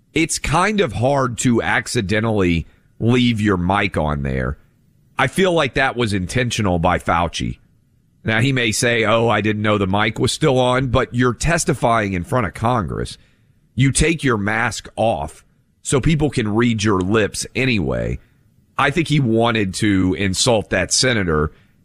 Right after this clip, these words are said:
and then claim that he didn't know that his mic was still on. But the larger context, uh, uh,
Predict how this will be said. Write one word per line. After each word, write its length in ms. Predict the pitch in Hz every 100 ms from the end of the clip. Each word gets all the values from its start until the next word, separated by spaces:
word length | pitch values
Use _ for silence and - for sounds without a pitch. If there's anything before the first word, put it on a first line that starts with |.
| _
and 200 | 113 110
then 220 | 110 104 95
claim 400 | - 127 120 101
that 140 | 95
he 80 | 92
didn't 320 | 85 104 95
know 240 | 98 92
that 100 | 87
his 160 | 82 82
mic 320 | 92 90 85
was 160 | 87 80
still 320 | - 92 76
on. 380 | 82 65 50 50 _ _ _ _ _ -
But 140 | 196
the 100 | 185
larger 440 | 175 208 247 214
context, 680 | 143 135 147 131 117 - - -
uh, 180 | 123 120
uh, 160 | 123